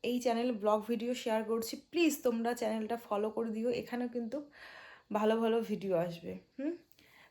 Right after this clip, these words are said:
তো এই দেখো তোমাদের দাদাভাই তো ঘুমিয়ে আছে। আসলে আজকে আমরা গেছিলাম, আহ, কোচবিহারে, তোমাদের দাদাভাই আমাকে অ্যানিভার্সারি গিফট দিয়েছে, তারপরে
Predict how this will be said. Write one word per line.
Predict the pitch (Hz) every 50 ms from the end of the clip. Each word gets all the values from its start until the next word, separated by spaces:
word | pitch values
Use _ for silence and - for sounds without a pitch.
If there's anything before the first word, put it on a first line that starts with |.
| _ -
তো | 214 208
এই | 208 220 233 240
দেখো | 202 214 214 220 220 - - - 262 277 320 330 - -
তোমাদের | 233 226 226 240 226 196
দাদাভাই | 214 196 196 208 214 220 226 220 214
তো | 214 226 220 226 233 233 240 247 262 269 247
ঘুমিয়ে | 240 220 196 202 202 202 202 202 202 196
আছে। | 185 180 185 190 - - - 185 185 185 190 220 247 285 - - _ _ _ - - - - - - - -
আসলে | - 196 - 247 247 247 226
আজকে | 190 202 202 - - 220
আমরা | 220 214 214 214 214 220 226 220 214 233 226 214
গেছিলাম, | 196 196 196 - - 208 208 214 214 220 214 202
আহ, | 202 196
কোচবিহারে, | 196 - 220 214 196 196 202 208 214 202 196 208 226
তোমাদের | - - 214 208 208
দাদাভাই | 196 185 185 190 202 208 208
আমাকে | 208 208 202 - 202
অ্যানিভার্সারি | 190 190 190 196 202 196 196 - 208 202 208
গিফট | 190 196 208 202 - - 214
দিয়েছে, | 190 196 190 196 190 190 - 202
তারপরে | 208 202 190 190 - - 202 208